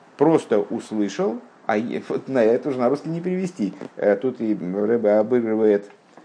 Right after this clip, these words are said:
обыгрывает, э, такую, такую вот, э, такой фокус в, в идиш, что герн — это слышать, а дер герн —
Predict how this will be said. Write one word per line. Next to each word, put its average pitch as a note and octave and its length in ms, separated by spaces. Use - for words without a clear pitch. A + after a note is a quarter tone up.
обыгрывает, G#2+ 880
э, G2+ 880
такую, G2 500
такую G#2+ 360
вот, G2 300
э, G2 280
такой G2+ 260
фокус - 460
в, G2 520
в G#2+ 260
идиш, G#2 320
что G#2+ 240
герн — G#2+ 420
это F#2+ 760
слышать, D#3+ 560
а G#2 140
дер A2 260
герн — C3+ 400